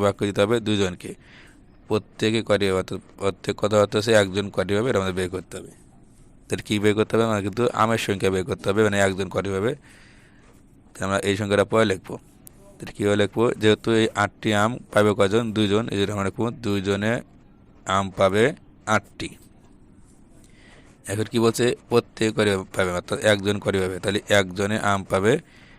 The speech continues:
দুজন যদি আটটি পায়, একজন কিন্তু কম পাবে, ভাগ করতে হবে। যদি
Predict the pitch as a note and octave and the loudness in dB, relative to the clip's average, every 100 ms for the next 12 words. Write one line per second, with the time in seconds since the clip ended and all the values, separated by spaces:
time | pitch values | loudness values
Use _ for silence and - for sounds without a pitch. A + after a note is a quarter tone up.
0 | - - _ - - G#2+ A2 A2+ A2+ - | -20 -20 _ -16 -4 0 0 4 4 4
1 | A2+ G#2+ G#2 G2+ G#2 G#2 A2 G#2+ G2 G2 | 0 2 4 2 -2 -2 0 0 2 2
2 | F#2+ F#2 - F#2 G2+ F#2 G2 G#2+ - G2+ | 2 0 -2 -4 -2 -2 -2 -6 -12 -6